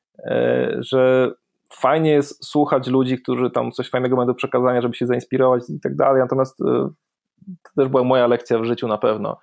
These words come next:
W jakimś momencie masz tej wiedzy wystarczająco dużo, żeby działać, nie? I że jednak to, to działanie to jest jednak najważniejsza sprawa, więc,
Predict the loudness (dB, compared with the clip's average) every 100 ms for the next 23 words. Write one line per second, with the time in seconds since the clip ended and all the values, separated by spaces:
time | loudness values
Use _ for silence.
0 | _ _ _ -4 -2 -2 -4 -2 0 0
1 | 0 2 4 2 0 -4 -4 -2 -2 -2
2 | -2 -2 0 0 0 -2 0 0 0 0
3 | 2 4 2 -2 -4 -2 -2 0 0 -2
4 | _ -12 -4 2 4 2 2 -2 -2 -2
5 | 0 0 -2 -2 -4 -2 -4 0 2 2
6 | 0 -2 -6